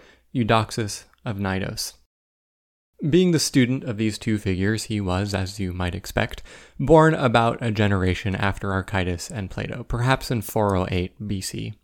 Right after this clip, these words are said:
He lived to be fifty-three years old, so that would mean that he died around three fifty-five B C, and we're told that he flourished in the early three sixties B C. As his name suggests,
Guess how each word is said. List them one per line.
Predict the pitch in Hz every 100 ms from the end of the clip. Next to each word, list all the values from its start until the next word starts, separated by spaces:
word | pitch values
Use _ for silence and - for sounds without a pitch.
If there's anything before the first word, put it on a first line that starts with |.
| _ _ _ _ _ _ _ _ _
He | 170
lived | 214 220
to | 202
be | 180
fifty-three | - 156 160 - 120 107
years | 107 110
old, | 101 90 92
so | - 113
that | 123
would | 139
mean | 117 117 110
that | 107
he | 104
died | 107 104 104 104
around | 104 95 92 92
three | - 113 107
fifty-five | 101 - 90 - 92 90 -
B | -
C, | - 113 - - - - - -
and | 135
we're | 143
told | 143 190 170
that | 170
he | 156
flourished | 120 110 110 - -
in | 113
the | 110
early | 107 104 98
three | 95 - 98
sixties | 90 - 98 - 107 -
B | - 101
C. | - - 131 - _ _ _ _ _ _ _ -
As | 110 110
his | 101
name | 98 95 92
suggests, | 98 104 113 - -